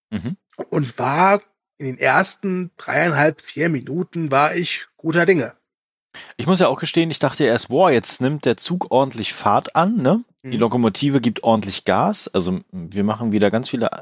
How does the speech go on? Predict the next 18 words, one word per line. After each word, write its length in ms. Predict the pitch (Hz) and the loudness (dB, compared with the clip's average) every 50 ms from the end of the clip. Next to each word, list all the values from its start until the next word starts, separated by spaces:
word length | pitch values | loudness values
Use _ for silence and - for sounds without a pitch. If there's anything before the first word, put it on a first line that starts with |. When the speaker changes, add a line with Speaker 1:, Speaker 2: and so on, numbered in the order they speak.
| - - - - | -14 -16 -16 -12
Speaker 1:
Zuganspielungen, 640 | - - - - - - - - - 104 104 107 104 | -8 -6 -4 -4 -4 -6 -8 -6 -4 -2 -2 -2 0
wie 120 | 98 104 107 | 0 0 0
ihr 60 | 101 | 0
merkt. 300 | 107 120 147 - - - _ _ - - | 0 0 -2 -4 -6 -14 _ _ -2 2
Und, 520 | 139 139 131 131 131 131 131 - - - 135 | 4 4 6 4 4 0 0 0 -2 0 2
ähm, 460 | 131 127 123 123 117 120 120 120 117 | 4 4 4 4 4 2 0 0 0
beginnt 240 | 110 120 107 160 175 | 0 2 2 2 2
ja 60 | 190 180 | 2 2
mit 120 | 165 - | 2 0
dem 120 | 151 139 113 | 0 -2 -2
Prolog 520 | - - 127 113 113 131 185 214 - - | -2 0 2 4 4 2 2 0 -4 -10
quasi, 680 | - - - 160 170 180 170 175 180 180 190 214 220 | -6 -2 0 2 2 2 0 0 0 0 0 0 0
äh, 380 | - - 101 107 127 131 127 127 | -2 -2 -2 -2 -2 -2 -2 -2
wo 140 | 127 127 131 | -2 -2 0
der 280 | 120 127 120 120 120 113 | 2 4 4 6 4 4
Doktor 300 | 160 185 185 - 143 113 | 2 0 2 2 2 2
diesmal, 600 | 92 101 92 - - 95 87 90 98 127 180 202 - _ _ _ 101 | 2 0 -2 0 0 2 2 2 2 2 -2 -4 -8 _ _ _ -10
ähm, 520 | 101 101 98 98 98 95 95 92 98 | -6 -4 -4 -4 -4 -4 -4 -6 -8